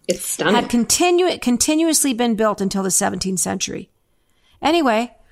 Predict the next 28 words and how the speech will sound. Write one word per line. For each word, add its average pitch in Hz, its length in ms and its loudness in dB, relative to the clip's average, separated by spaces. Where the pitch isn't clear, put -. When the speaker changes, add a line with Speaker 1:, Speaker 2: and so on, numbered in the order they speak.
Speaker 2:
I 226 120 2
wonder 262 240 2
what's 254 180 0
gonna 240 160 0
happen 233 300 -2
to 202 140 0
them. 202 300 -2
We 202 120 -2
probably 214 640 -2
will 180 80 0
never 160 340 2
hear 160 240 -2
from 185 320 -4
them 180 240 -4
again. 147 400 -2
Speaker 1:
I 160 60 -2
was 180 80 -2
just - 200 0
gonna 196 120 4
say 185 180 2
they're 156 100 2
gonna 165 160 0
be 196 120 2
doing 170 240 2
a 165 40 2
lot 151 220 2
of 147 140 -4
digging, 147 520 0